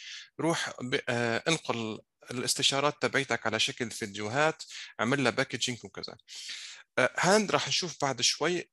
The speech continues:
إنه الموضوع ما هو بهالبساطة، بس خلينا ننتقل للأساسيات. الأساسيات، ما هو برودكت وما هي سيرفيس؟ في تعريفي أنا، بحسب خبرتي أنا اللي أنا أتبناها حتى اللحظة، وقد لا تكون هي الصحيحة مئة بالمئة، ولكن هي أعتقد ليست خاطئة مئة بالمئة،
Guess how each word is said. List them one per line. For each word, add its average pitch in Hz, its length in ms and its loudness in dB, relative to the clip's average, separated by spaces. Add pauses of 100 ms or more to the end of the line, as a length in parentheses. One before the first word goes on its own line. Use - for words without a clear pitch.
إنه 139 400 0
الموضوع 127 300 0
ما 120 100 2
هو 123 80 2
بهالبساطة، 98 680 -2
بس 143 180 4
خلينا 156 280 0
ننتقل 135 260 2
للأساسيات. 98 800 2
الأساسيات، 190 640 4
ما 165 100 0
هو 131 160 -2
برودكت 131 680 -2
وما 127 240 0
هي 131 160 2
سيرفيس؟ 92 680 4 (680)
في 139 140 0
تعريفي 160 500 4 (100)
أنا، 135 300 0 (340)
بحسب 123 460 0
خبرتي 123 480 0
أنا 127 100 2
اللي 117 160 0
أنا 143 120 2
أتبناها 123 540 0
حتى - 320 -4
اللحظة، 113 340 -2
وقد 120 260 -4
لا 139 100 4
تكون 127 400 -4
هي 117 140 -6
الصحيحة 113 500 2
مئة 110 180 -4
بالمئة، 113 460 -2 (120)
ولكن 117 440 -2
هي 120 160 2
أعتقد 110 440 -4
ليست 113 340 0
خاطئة 107 400 -4
مئة 98 200 -6
بالمئة، 104 420 -6